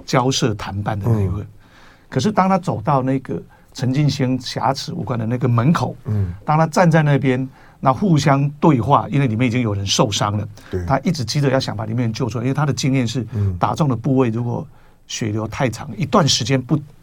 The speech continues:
Speaker 1: 赶快送到医院，
Speaker 2: 处理的话，嗯，
Speaker 1: 你大概就救不回来。
Speaker 2: 就没有了，嗯。
Speaker 1: 所以在那个对话的过程中，突然被呛一句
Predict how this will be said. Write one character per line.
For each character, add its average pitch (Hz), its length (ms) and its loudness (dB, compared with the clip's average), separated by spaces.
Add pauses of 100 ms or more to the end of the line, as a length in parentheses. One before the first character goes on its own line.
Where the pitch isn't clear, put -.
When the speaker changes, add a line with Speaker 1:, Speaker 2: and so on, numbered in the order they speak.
(300)
Speaker 1:
赶 104 120 -8
快 131 80 2
送 127 140 6
到 135 100 6
医 131 60 4
院， 135 120 4
Speaker 2:
处 98 60 -2
理 87 60 -2
的 - 20 -4
话， 87 60 -6 (100)
嗯， 101 180 0
Speaker 1:
你 110 60 -2
大 135 140 2
概 117 80 4
就 104 100 0
救 92 160 0
不 85 120 -2
回 90 140 -4
来。 - 120 -10
Speaker 2:
就 92 60 -6
没 92 60 -4
有 85 40 -4
了， 85 40 -6
嗯。 90 40 -12 (120)
Speaker 1:
所 - 120 0
以 170 40 4
在 196 100 4
那 190 100 2
个 156 80 0
对 156 200 2
话 139 120 2
的 117 80 2
过 139 120 0
程 117 100 0
中， 117 80 -2
突 143 120 -2
然 123 120 0
被 123 120 0
呛 123 240 -2
一 110 40 -4
句 107 160 -4